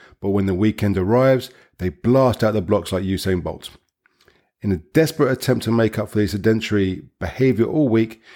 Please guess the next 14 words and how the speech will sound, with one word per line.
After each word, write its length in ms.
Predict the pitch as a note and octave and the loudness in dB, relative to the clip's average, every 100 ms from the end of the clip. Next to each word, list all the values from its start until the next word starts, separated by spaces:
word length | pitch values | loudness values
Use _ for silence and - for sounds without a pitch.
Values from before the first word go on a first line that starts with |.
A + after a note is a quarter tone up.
| - - | -18 -10
he 80 | |
goes 260 | G#2 C#3 D3 | 0 2 2
to 100 | B2 | 2
the 100 | A2 | 0
gym 400 | F2 A#2 A#2 A2+ - _ | 2 2 2 -2 -10 _
or 100 | D#2+ | -6
hits 220 | - C#3 | -4 -2
the 80 | A#2+ | -2
pavement, 560 | - A2 G2+ G#2+ - - | 0 0 2 0 -4 -6
pushing 260 | A#2+ - | -4 -2
himself 340 | G#2 - G2+ - | -2 -2 -4 -2
to 80 | G2 | -4
the 60 | |
limit. 320 | F#2+ F2 - | -2 -4 -8